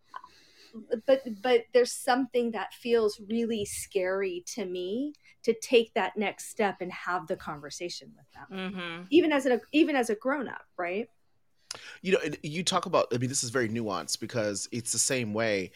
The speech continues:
Speaker 3: My mother will say something to me like, "Man, you just are advocating, like, you and your wife are advocating doing a lot of things." But she'll never really comment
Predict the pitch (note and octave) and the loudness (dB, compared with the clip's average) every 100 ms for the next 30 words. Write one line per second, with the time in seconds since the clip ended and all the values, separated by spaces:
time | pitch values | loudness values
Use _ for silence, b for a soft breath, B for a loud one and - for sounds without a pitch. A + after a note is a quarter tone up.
0 | B B A#2+ C#3+ F3+ D3 C#3+ A#2 A2 B2+ | B B 4 6 8 8 8 6 2 0
1 | A#2 A#2 A#2 G#2 G#2+ G#2 G2 F#2+ F#2+ - | 0 -2 -4 -4 -2 0 2 2 0 -4
2 | - B B A#2+ B2+ A2+ C#3+ F#3+ D3 G#2 | -14 B B 4 4 4 0 0 2 0
3 | A2+ A#2 A#2 - B2 A2+ G#2+ G2 F#2+ A2 | 2 0 0 -2 0 0 -2 -6 -4 -2
4 | G2+ F#2 - G#2+ C3 E3 B2+ C3+ B2 B2+ | -2 -4 -10 -2 2 2 4 4 4 2
5 | A2+ G#2 A#2+ - B2 A#2 B2 A#2 G2 A#2+ | 2 0 0 0 0 0 0 0 4 4
6 | C3 - G#2 E2+ D2+ - - B B B | 4 2 -2 -4 -8 -10 -10 B B B
7 | D3 F#3+ D#3+ D#3 F3+ G#3+ A3 A3+ G#3+ F#3+ | 8 8 8 6 6 8 10 8 8 6
8 | F#3+ F3 E3 F3 E3 D#3+ C#3 C3+ | 4 4 0 2 4 4 2 0